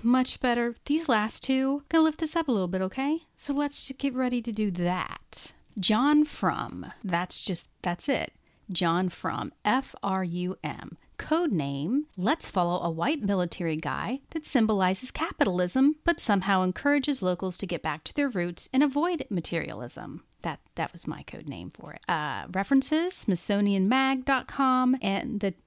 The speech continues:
the Vintage News dot com. Now this interesting, um, cult falls in a different territory or genre,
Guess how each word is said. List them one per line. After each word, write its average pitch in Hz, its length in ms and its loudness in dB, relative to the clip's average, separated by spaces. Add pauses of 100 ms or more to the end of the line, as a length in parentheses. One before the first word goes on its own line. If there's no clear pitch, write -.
(680)
the 180 560 -4 (280)
Vintage 247 500 4
News 226 440 4
dot - 200 -4
com. - 380 -10
Now 143 280 -4
this 339 600 -2 (540)
interesting, 214 880 0
um, 170 440 -4 (120)
cult - 260 -4
falls 214 260 0
in 233 60 0
a 208 80 2
different 254 320 -2
territory 170 800 -4
or 175 260 -2
genre, 180 640 0